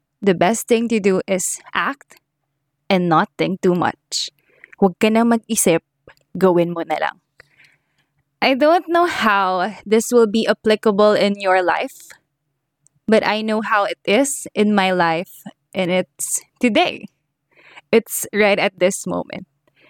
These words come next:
I was searching for the perfect line for this week. And even if I have a lot of lines in the lineup, I just can't seem to organize my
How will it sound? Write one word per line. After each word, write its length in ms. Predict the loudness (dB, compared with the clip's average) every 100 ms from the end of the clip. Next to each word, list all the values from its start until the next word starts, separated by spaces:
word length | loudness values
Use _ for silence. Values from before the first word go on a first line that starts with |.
| _ _ _ _
I 240 | -6 -4 0
was 480 | 2 2 0 -8 -18 _ _ _
searching 560 | -2 0 2 2 0
for 640 | 0 2 2 2 2 0 -4 _ _ _ _ _ _ _ _
the 280 | 0 2 2 -2 _ _
perfect 540 | 0 0 0 -2 -2 0
line 560 | 2 2 0 -6 -8 -10 -10
for 380 | -4 0 2 0 -6 _ _ 0
this 320 | 0 0 -4
week. 500 | -2 -2 -6 -18 -20 -20 -20 _ _ _ _ _
And 560 | 2 2 2 -2 -4 -4 -4 _ _ _ _ _ _ -20 -20 _ _ _ _
even 280 | 4 4 4 0
if 60 | 0
I 80 | 0
have 320 | 0 0 0
a 120 | -2
lot 280 | 0 0 -2
of 80 | -4 -2
lines 560 | 0 0 -2 -6 -12 -2
in 120 | 2
the 80 | 2
lineup, 480 | 2 0 0 0 -2 _ _ _ -20 -20 -2
I 80 | 2
just 260 | 2 0 0
can't 200 | -2 0
seem 340 | 0 0 0
to 80 | 0
organize 540 | 0 0 0 0 0
my 200 | -2 -4